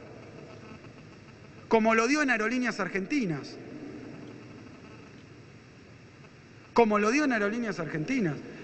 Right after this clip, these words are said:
en términos de puntualidad, remontamos una situación imposible. Ustedes estaban cuando estaba Marsans. Ustedes viajaban cuando estaba Marsans. Era un desastre.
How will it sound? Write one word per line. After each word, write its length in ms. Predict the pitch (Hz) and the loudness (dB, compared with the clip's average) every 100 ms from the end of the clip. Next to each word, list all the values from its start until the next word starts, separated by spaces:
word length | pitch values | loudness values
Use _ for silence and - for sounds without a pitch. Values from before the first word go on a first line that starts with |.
| - | -2
en 120 | 170 | 4
términos 360 | 247 247 214 175 | 4 6 6 4
de 80 | 170 | 4
puntualidad, 840 | 175 165 185 180 180 220 254 285 262 - - - - - - - - - - - - - - - | 4 6 6 6 6 4 4 0 -6 -14 -18 -20 -20 -20 -20 -20 -20 -20 -20 -18 -18 -18 -18 -2
remontamos 580 | 185 190 196 269 269 214 | 4 6 8 6 4 2
una 160 | 247 208 | 0 2
situación 460 | 175 170 156 254 | 2 0 4 4
imposible. 580 | 185 156 147 262 254 170 | 4 0 2 4 6 6
Ustedes 300 | 143 247 165 | 6 4 4
estaban 400 | 151 254 247 165 | 4 4 4 2
cuando 220 | 156 151 | 0 -2
estaba 200 | 151 208 | 2 2
Marsans. 600 | 160 147 240 254 151 - - - - - - - - | 2 -2 0 0 0 -6 -12 -14 -16 -16 -16 -16 -12
Ustedes 200 | - 247 | 2 4
viajaban 600 | 170 165 - 302 220 151 | 4 2 4 4 4 2
cuando 220 | 139 147 143 | -2 -4 -4
estaba 260 | 214 214 | 2 2
Marsans. 540 | 160 147 247 214 131 - - - - - - - | 2 0 2 2 0 -8 -12 -14 -16 -16 -14 0
Era 160 | 262 | 4
un 140 | 254 175 | 6 4
desastre. 640 | 156 277 247 160 - | 4 4 4 0 -8